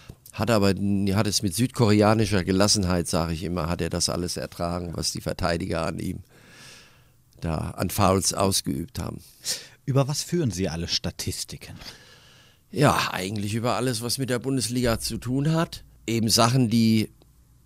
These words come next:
Speaker 1: die man objektiv festhalten kann. Also zum Beispiel so eine Statistik wie Ballbesitz oder sowas. Das gab's ja früher überhaupt nicht. Und es ist auch, außerdem auch eine subjektive Sache. Oder gewonnene Zweikämpfe oder sowas.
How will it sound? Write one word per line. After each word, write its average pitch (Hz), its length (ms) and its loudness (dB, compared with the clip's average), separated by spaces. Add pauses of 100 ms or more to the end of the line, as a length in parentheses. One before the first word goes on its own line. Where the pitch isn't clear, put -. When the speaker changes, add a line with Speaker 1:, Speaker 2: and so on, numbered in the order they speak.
(120)
Speaker 1:
die 117 420 -6
man 117 160 2
objektiv 113 480 0
festhalten 87 580 -2
kann. 90 220 -2
Also 104 180 2
zum 110 160 -4
Beispiel 110 300 0
so 113 100 -4
eine 117 120 -2
Statistik 107 500 -6
wie 107 100 0
Ballbesitz 110 640 4
oder 87 220 0
sowas. 82 540 0 (800)
Das - 480 6 (100)
gab's 123 280 6
ja 98 100 6
früher 85 320 2
überhaupt 76 640 -4
nicht. 80 320 -6
Und 90 260 -8
es 92 140 -2
ist 110 100 0
auch, 113 240 6
außerdem 110 500 2
auch 101 140 2
eine 113 140 -2
subjektive 110 580 -2
Sache. 104 400 0 (240)
Oder 95 220 2
gewonnene 101 440 2
Zweikämpfe 92 640 0
oder 71 220 -2
sowas. 78 560 -4